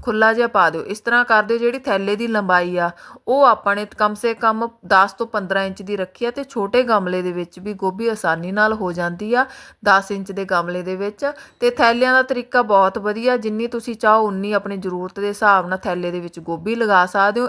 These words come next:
ਇਹ ਪੰਜ ਤੋਂ ਛੇਵੇਂ ਦਿਨ ਬਾਅਦ ਦਾ ਰਿਜ਼ਲਟ ਹੈ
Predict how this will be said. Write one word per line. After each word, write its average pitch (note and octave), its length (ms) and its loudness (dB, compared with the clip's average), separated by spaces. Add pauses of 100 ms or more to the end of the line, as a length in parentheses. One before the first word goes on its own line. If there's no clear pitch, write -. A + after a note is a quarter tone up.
ਇਹ B3 100 2
ਪੰਜ G#3+ 380 -2
ਤੋਂ A3 160 -6
ਛੇਵੇਂ A3 380 -6
ਦਿਨ A3 160 -4
ਬਾਅਦ F3 300 2
ਦਾ A3 140 2
ਰਿਜ਼ਲਟ G#3 380 0
ਹੈ C4 120 0